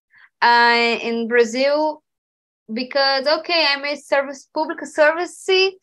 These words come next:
I, my, the, uh, the attend the customer is not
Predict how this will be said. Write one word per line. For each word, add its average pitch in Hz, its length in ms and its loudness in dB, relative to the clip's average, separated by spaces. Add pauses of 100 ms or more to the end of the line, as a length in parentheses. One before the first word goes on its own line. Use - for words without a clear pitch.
(760)
I, 269 400 2 (260)
my, 254 540 0
the, 254 340 -2
uh, 226 180 0
the 220 680 -4 (1080)
attend 277 340 -4
the 294 80 2
customer 233 720 -4
is 226 140 -8
not 262 280 0